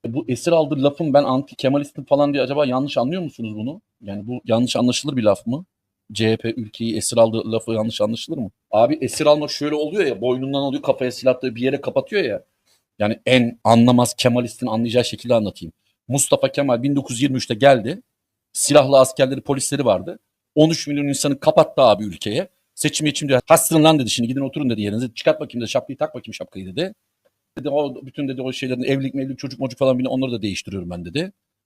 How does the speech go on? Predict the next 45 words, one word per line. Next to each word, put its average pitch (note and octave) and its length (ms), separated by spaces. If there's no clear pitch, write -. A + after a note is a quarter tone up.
Aklına D3+ 320
geldi C3+ 260
bugün B2 160
"Tanrı E3+ 320
uludur'a E3 300
geçin C3 240
bakayım." - 180
"İptal D#3+ 240
lan, D#3 80
Allahu B2+ 320
Ekber A2+ 220
falan A2+ 260
değil G#2+ 160
lan" F2 200
dedi. B2+ 300
Şimdi - 240
adam D#3 320
ülkeyi D3+ 480
esir F3 340
aldığı D3+ 400
nasıl F#3 220
anlatırsam A2 520
mesela F#2 340
ben. F#2+ 160
Bu F3+ 140
esir D#3+ 220
almak F#3 300
mı G#3 120
değil F3 180
mi A#2 100
onu A#2+ 120
sorayım F2 300
ben. E2+ 120
Esir C#3 240
almak, F2 320
bu G#2+ 80
esir G2+ 200
almak. - 200
Ya A#2 160
bir D#3+ 60
milleti E3+ 360
nasıl F#3 220
esir - 240
alabilirsin G2 500
başka? G3+ 380